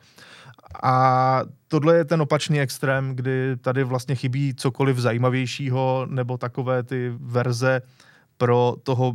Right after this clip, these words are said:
běžného člověka, který ale chce, ať to jede, ať to má něco, nějakou tu přidanou hodnotu. Eh,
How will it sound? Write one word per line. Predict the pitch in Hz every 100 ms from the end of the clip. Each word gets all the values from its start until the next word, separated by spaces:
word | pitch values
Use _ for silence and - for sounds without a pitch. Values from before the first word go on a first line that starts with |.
| -
běžného | 123 123 120 143 139
člověka, | - 131 131 143
který | 123 135 139
ale | 131 127
chce, | - 160 135
ať | 123
to | - 139 -
jede, | 127 131 135 135 139 139
ať | 120 -
to | 139 123 123 123 123 113 123 - 143 160 120 113
má | 127 135 135
něco, | 139 139 120 143 131 -
nějakou | 127 123 127
tu | 135
přidanou | - 131 135 120
hodnotu. | 117 127 120 135 127 131 - - -
Eh, | _